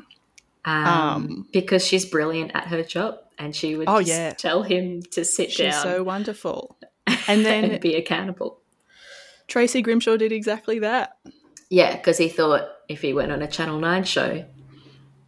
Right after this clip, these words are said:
Speaker 1: he would be
Speaker 2: Mm.
Speaker 1: safe. Uh,
Speaker 2: And
Speaker 1: and then
Speaker 2: also
Speaker 1: Tracy Grimshaw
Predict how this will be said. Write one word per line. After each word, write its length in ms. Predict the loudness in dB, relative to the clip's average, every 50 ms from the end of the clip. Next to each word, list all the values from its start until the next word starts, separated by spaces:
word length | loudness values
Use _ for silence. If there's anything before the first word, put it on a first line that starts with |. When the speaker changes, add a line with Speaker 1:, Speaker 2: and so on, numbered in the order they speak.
| _ _ _ _ _
Speaker 1:
he 160 | -12 -2 2 6
would 160 | 8 8 8
be 60 | 6
Speaker 2:
Mm. 40 | 4
Speaker 1:
safe. 460 | 2 0 -2 -2 -4 -6 -12 -20 -20 _ _ _ _ _ _ _ _ _
Uh, 60 | -8
Speaker 2:
And 340 | -8 -6 -6 -4 -2 -2 0
Speaker 1:
and 140 | 0 0 0
then 140 | 0 0 0
Speaker 2:
also 120 | 0 2
Speaker 1:
Tracy 320 | 2 2 2 2 2 0 0
Grimshaw 540 | 0 0 0 0 -2 0 0 2 2 2